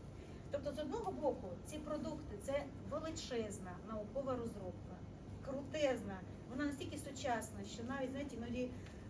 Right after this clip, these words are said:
в мене, е, подих, е, спирає. А з другого боку, це повернення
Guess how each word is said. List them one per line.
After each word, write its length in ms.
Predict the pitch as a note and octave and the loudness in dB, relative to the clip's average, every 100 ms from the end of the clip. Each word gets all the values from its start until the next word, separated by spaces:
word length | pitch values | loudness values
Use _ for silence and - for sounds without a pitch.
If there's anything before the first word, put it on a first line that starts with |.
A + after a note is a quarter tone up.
| - - | -6 -2
в 40 | |
мене, 400 | C4 B3+ B3 A3 | 2 4 4 2
е, 240 | A3+ A3+ A3 - - | 0 0 -2 -4 2
подих, 400 | B3+ G#3 G3+ G3 | 2 2 -2 -2
е, 160 | G3+ G3 G3 | -2 -2 -4
спирає. 580 | - - G#3+ F#3+ F3+ - - | -6 -4 -2 -2 -2 -6 0
А 300 | A#3+ A#3+ - | 2 2 0
з 40 | |
другого 320 | - G4+ F4+ B3+ | -2 0 0 2
боку, 260 | C4+ B3+ G#3+ | 2 2 2
це 160 | D4 | 0
повернення 640 | D4+ C#4 D4+ E4 D#4 C#4+ | 0 0 0 2 2 0